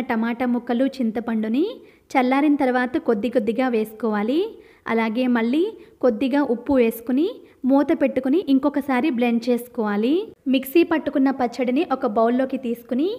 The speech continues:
ఇప్పుడు ఇదే మిక్సర్ జార్లో మిగతా టమాటా ముక్కలు, చింతపండు మిశ్రమాన్ని వేసుకోవాలి. అలాగే మిగిలిన ఉప్పును కూడా వేసుకుని మూత పెట్టుకుని మళ్ళీ ఒకసారి మిక్సీ పట్టుకుని ఈ పచ్చడిని మొత్తం బౌల్లోకి తీసుకుని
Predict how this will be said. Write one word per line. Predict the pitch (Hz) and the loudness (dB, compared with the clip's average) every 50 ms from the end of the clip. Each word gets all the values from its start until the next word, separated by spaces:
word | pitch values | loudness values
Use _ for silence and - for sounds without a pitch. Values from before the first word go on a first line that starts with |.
| - - - _ _ _ - - | -10 -16 -20 _ _ _ -4 -4
ఇప్పుడు | 254 262 277 254 277 262 | -2 0 0 0 2 0
ఇదే | 247 220 294 330 349 330 | 2 2 2 2 2 2
మిక్సర్ | 285 254 - - - 285 262 254 - | 0 -2 -4 -4 -2 0 0 0 -2
జార్లో | 277 240 226 220 240 233 277 330 403 508 - - - - _ _ - 240 | -2 -4 -2 -2 -2 -2 0 0 -2 -2 -6 -12 -18 -20 _ _ -2 0
మిగతా | 233 262 262 269 330 311 311 311 - | 2 2 2 2 2 0 0 0 0
టమాటా | 262 233 247 247 262 254 294 277 269 | 0 0 0 0 -2 0 0 0 0
ముక్కలు, | 262 277 - 269 254 294 285 - | 0 0 0 0 0 0 0 0
చింతపండు | 285 233 220 - 233 269 240 240 254 240 | -2 -2 -2 -2 -2 -2 -2 0 0 0
మిశ్రమాన్ని | 233 233 - 254 240 233 226 233 285 320 277 | -2 -2 -4 -4 -4 -2 -2 -2 -2 0 0
వేసుకోవాలి. | 240 233 233 - - - 240 226 214 214 226 254 330 392 466 440 - - - _ _ _ - 226 | 0 0 -2 -4 -4 -4 -2 -2 -2 -2 0 0 0 -2 -4 -6 -12 -20 -20 _ _ _ -4 -2
అలాగే | 226 226 226 233 226 285 320 302 262 | 0 0 0 0 0 0 0 0 0
మిగిలిన | 240 208 277 294 - - 311 262 240 | 0 0 0 2 2 2 0 0 -4
ఉప్పును | 233 - 294 262 269 269 262 | -4 0 0 0 2 2 2
కూడా | 233 233 233 226 214 | 2 2 0 -2 -2
వేసుకుని | 220 226 220 - - 269 269 359 427 508 - - - - _ _ - 240 | -4 -6 -8 -6 -4 -2 0 0 -2 -4 -8 -14 -20 -20 _ _ -2 0
మూత | 254 254 269 262 302 277 277 | 2 2 2 2 0 0 0
పెట్టుకుని | 240 - - 247 254 262 320 415 508 - - - - - _ _ 240 247 | -2 -2 -4 -4 -2 -2 0 -2 -2 -6 -12 -20 -20 -20 _ _ 0 2
మళ్ళీ | 240 262 302 320 294 | 2 4 4 2 2
ఒకసారి | 277 302 285 285 285 247 240 294 339 311 | 2 0 -2 -4 -2 -2 0 0 0 0
మిక్సీ | 269 254 - - 277 269 269 262 | 0 -2 -2 -2 -2 -2 -2 -2
పట్టుకుని | 226 202 247 214 247 240 285 349 427 494 - - - - _ _ _ - 254 | -4 -4 -4 -4 -2 0 0 -2 -2 -4 -8 -14 -20 -20 _ _ _ -2 -2
ఈ | 262 262 262 262 | -2 0 2 0
పచ్చడిని | 254 247 254 285 277 247 262 269 277 254 240 | 0 0 0 -2 -2 0 2 2 2 2 0
మొత్తం | 226 233 - 285 302 392 508 - - - _ _ _ _ _ 262 208 | -2 -4 -4 -4 -4 -4 -4 -8 -12 -20 _ _ _ _ _ 2 6
బౌల్లోకి | 240 240 247 262 262 262 262 320 294 - | 6 6 8 6 4 4 2 0 -2 -4
తీసుకుని | 254 240 - - 277 269 | -4 -6 -6 -4 -4 -2